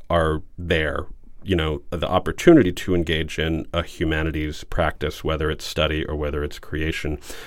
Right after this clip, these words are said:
is always there. And so, so I feel like to gauge the success of the public humanities in a, in a, in a place, and we'll say Rhode Island, is to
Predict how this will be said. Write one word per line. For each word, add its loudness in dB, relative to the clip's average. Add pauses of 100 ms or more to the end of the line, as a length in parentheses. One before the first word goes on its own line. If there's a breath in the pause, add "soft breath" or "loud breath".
is 0
always 8
there. 4
And 2
so, 6 (640 loud breath)
so 8 (240)
I 6
feel 4
like 2
to 4
gauge 2
the 0
success 4
of 4
the 2
public 0
humanities 0
in -2
a, -4 (160)
in 0
a, -2 (100)
in 0
a 0
place, 0
and 0
we'll -2
say -2
Rhode 2
Island, 4 (460 loud breath)
is 2
to 2